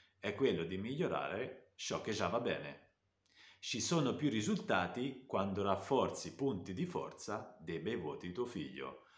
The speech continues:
piuttosto che ribadire i punti deboli, piuttosto che criticare i punti deboli.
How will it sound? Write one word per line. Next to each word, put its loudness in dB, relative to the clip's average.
piuttosto 0
che -8
ribadire -2
i -8
punti -10
deboli, -8
piuttosto -4
che -8
criticare -8
i -10
punti -8
deboli. -6